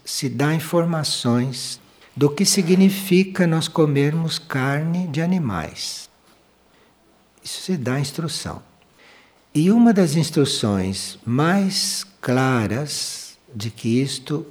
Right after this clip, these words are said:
não é atual para a Casa Luz da Colina, uma das instruções mais claras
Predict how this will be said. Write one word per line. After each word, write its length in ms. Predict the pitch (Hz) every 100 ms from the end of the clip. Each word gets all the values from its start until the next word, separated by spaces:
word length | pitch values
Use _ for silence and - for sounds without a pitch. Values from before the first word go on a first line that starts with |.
| -
não 320 | 104 143 160
é 120 | 123 107
atual 760 | 101 - 95 95 113 127 127 - - _ _ _
para 840 | - 95 92 85 80 73 - - - _ _
a 80 | -
Casa 360 | - 120 104 101
Luz 220 | 92 90
da 100 | 92
Colina, 640 | - 98 131 143 95 - - - _ - - _ _ _ -
uma 260 | 196 196
das 300 | 160 143 120
instruções 560 | 135 - 139 - 110 110
mais 420 | 127 156 170 -
claras 840 | - 143 147 139 98 82 - -